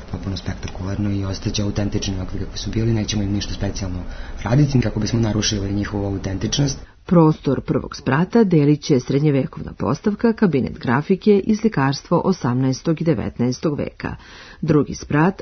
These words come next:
Speaker 2: rezervisan je za jugoslovensku umetnost dvadesetog veka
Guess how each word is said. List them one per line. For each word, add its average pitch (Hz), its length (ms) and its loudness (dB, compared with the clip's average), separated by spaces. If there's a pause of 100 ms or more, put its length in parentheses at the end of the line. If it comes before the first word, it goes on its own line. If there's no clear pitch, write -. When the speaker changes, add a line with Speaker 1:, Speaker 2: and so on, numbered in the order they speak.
(120)
Speaker 2:
rezervisan 151 720 4
je 139 80 2
za 127 160 0
jugoslovensku 123 680 -4
umetnost 113 400 -2
dvadesetog 135 580 -2
veka 190 380 4